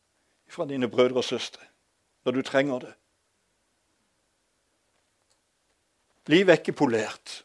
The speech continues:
for noen av oss. Og jeg tror at i den grad vi kan hive disse religiøse maskene som vi ofte henger på oss, særlig når vi går til kirka klokka elleve, de hadde vi med fordel tatt av oss.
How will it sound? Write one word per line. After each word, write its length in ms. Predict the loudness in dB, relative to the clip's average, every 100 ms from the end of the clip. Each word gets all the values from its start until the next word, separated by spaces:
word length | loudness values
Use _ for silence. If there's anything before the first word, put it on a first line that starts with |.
| _
for 160 | 0 2
noen 220 | 2 -4
av 140 | -8
oss. 100 | -12 -20 -20 _ _ _ _ _ _ _ _ _ _ _ _ _ _ _ _ _ _ _ _ _ _ _ _ _ _
Og 60 | 4
jeg 80 | 6
tror 320 | 10 10 10
at 100 | 6
i 60 | 6
den 300 | 6 6 6
grad 480 | 6 10 10 10 6
vi 140 | 2
kan 220 | 6 4 4
hive 380 | 2 2 4 4
disse 240 | 4 4
religiøse 640 | 6 8 8 8 8 4 4
maskene 500 | 4 4 4 4 4
som 140 | 2
vi 120 | 2 0 -2 -20 -10
ofte 300 | 2 4 6
henger 200 | 6 6 4
på 140 | 6 6 4
oss, 220 | -2 -12 -18 0
særlig 380 | 6 8 8 6
når 160 | 4
vi 80 | 4
går 160 | 4 2
til 100 | 2
kirka 380 | 2 4 2 2
klokka 260 | 2 4 4
elleve, 280 | 2 -2 -6 _ _ _ _ _ _ _ _ _ _ _ _ _ _ _ _ 2
de 60 |
hadde 160 | 2 4
vi 80 | 2
med 80 | 0
fordel 560 | 2 4 4 4 2
tatt 220 | 4 0
av 180 | 0 -2
oss. 220 | -6 -14